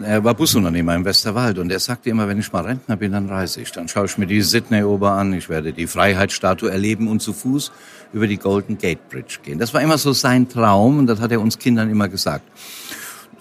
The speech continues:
Und dann habe ich mein eigenes Unternehmen aufgebaut, Berge und Meer, hab's zur Nummer eins in Deutschland dann gebracht und hab dann, als ich knapp über fünfzig war, an die Worte meines Vaters gedacht.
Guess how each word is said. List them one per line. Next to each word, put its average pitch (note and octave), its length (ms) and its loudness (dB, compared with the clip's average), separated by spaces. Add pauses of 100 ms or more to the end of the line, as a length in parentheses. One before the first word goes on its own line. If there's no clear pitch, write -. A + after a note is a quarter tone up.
(120)
Und - 400 -2
dann F#2+ 140 0
habe F#2+ 100 0
ich - 140 -6
mein F2 160 2
eigenes E2+ 340 -4
Unternehmen F#2+ 400 2
aufgebaut, G#2 600 0
Berge D#2 280 -2
und D2 240 -8
Meer, G2 300 0
hab's - 240 -6
zur F2+ 100 -2
Nummer D#2+ 280 -2
eins E2+ 280 -2
in D2 100 -6
Deutschland G2+ 600 -4
dann G2+ 160 -2
gebracht G2+ 460 -8 (420)
und F2 180 -4
hab F2+ 180 2 (280)
dann, C3 340 4
als G2+ 260 0
ich - 160 -6
knapp - 340 -2
über A#2+ 220 0
fünfzig - 560 -2
war, E2+ 200 0
an F#2 120 0
die E2+ 140 -2
Worte F#2+ 180 2
meines F#2+ 320 2
Vaters G2+ 440 -2
gedacht. - 320 -8